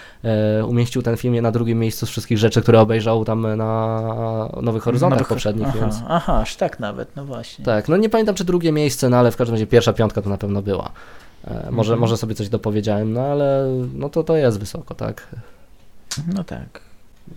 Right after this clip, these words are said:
Speaker 1: Więc przydałby się jakiś tam, e, owojujący obrońca tego filmu, zwłaszcza że ten film ma bardzo wysoką średnią na Filmwebie.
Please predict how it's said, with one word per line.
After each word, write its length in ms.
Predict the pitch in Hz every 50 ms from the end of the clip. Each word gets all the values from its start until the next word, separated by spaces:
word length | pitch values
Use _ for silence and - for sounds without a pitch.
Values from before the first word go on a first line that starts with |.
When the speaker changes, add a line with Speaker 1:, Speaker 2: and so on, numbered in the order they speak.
| - -
Speaker 1:
Więc 180 | 123 120 123
przydałby 380 | - - 147 135 139 131 131 127
się 100 | - 139
jakiś 180 | 123 - 120 -
tam, 200 | 127 123 123 123
e, 40 | 120 117 120 117 113 113 117 117 113 113 110 113 113 113 107 - - - 117 110 110 -
owojujący 580 | - 107 120 127 127 127 127 127 127 127 135 127
obrońca 420 | 123 131 143 139 131 123 - 101
tego 220 | - 113 104 110
filmu, 260 | - - 113 110 117 110
zwłaszcza 320 | 104 120 120 117 - 123
że 100 | 110 107
ten 140 | 123 120 104
film 180 | - 117 110
ma 120 | 110 110 104
bardzo 280 | 107 120 123 123 127
wysoką 300 | 107 104 - 110 - 107
średnią 300 | 101 - 107 107 110 107
na 100 | 104 95
Filmwebie. 460 | - - 110 104 104 98 95 101 92